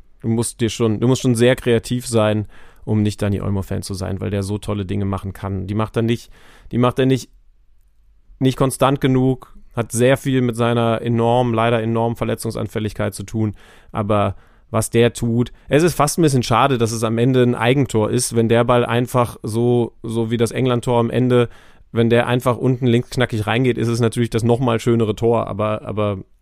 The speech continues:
es macht ja das, was er davor getan hat, nicht kleiner.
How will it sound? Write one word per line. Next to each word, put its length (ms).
es 140
macht 200
ja 60
das, 220
was 100
er 80
davor 300
getan 320
hat, 100
nicht 140
kleiner. 380